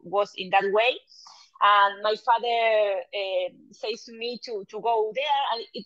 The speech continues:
it was so funny because you ask, um, if we met D-, Disneyland, no? And it is so funny because this was my Disney, you know? Th-, this, the Hall of Fame was my Disneyland. Um, I met Hall of Fame,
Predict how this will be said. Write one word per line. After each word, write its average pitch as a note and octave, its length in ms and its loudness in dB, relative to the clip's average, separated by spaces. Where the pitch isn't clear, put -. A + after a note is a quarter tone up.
it A#3 160 -8
was B3 220 -2
so B3 140 -2
funny D4 280 0
because A3 440 -6
you G#3+ 200 -2
ask, A3 300 2
um, F3+ 520 2
if G#3+ 240 -10
we A3+ 180 -6
met A3 320 0
D-, G#3+ 480 -2
Disneyland, F#3 600 0
no? A#3+ 200 2
And F#3+ 680 0
it - 220 -10
is G#3+ 140 -8
so A3+ 260 2
funny A3+ 320 4
because G#3 380 4
this C#4+ 280 0
was G#3+ 320 2
my G3+ 120 2
Disney, F#3+ 480 -4
you F#3 140 -8
know? G#3+ 240 0
Th-, F#3 140 -4
this, B3 280 -2
the - 80 0
Hall C#4 240 6
of C#4+ 100 0
Fame B3+ 380 2
was G#3+ 220 2
my F#3+ 180 0
Disneyland. F3+ 640 -6
Um, F#3+ 680 4
I A3 160 0
met B3+ 180 2
Hall C4 220 2
of A3+ 80 -6
Fame, D4 340 0